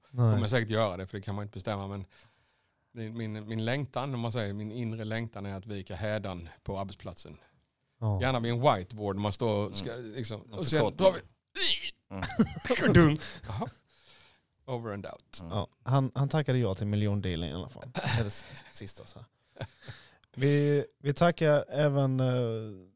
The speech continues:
Speaker 1: de som producerar podden.
Speaker 3: Tack.
Speaker 1: Langgate.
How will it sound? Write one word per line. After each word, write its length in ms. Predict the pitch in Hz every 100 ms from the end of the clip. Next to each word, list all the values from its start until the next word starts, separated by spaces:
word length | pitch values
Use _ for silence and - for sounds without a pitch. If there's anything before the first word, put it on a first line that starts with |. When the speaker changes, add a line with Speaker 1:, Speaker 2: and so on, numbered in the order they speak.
| _ 143
Speaker 1:
de 300 | 131 123 117
som 340 | - 113 110
producerar 720 | - 143 - 147 95 87 113 - _ _ _ -
podden. 360 | 113 95 120 -
Speaker 3:
Tack. 160 | - 104 _ _ _
Speaker 1:
Langgate. 500 | 156 107 87 95 127